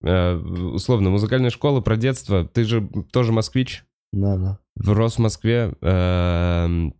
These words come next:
Speaker 1: как пришел, типа, условно, к стендапу? Ты, я,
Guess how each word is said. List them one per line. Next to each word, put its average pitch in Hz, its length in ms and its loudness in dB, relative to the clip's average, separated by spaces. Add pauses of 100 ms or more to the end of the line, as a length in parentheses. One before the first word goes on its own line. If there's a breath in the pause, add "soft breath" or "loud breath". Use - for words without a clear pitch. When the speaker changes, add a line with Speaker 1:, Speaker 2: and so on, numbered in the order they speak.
(2250)
Speaker 1:
как 120 220 -2
пришел, 113 380 0
типа, 87 220 -2
условно, 87 380 2
к - 60 -14
стендапу? 95 520 0
Ты, 90 180 2
я, 87 140 0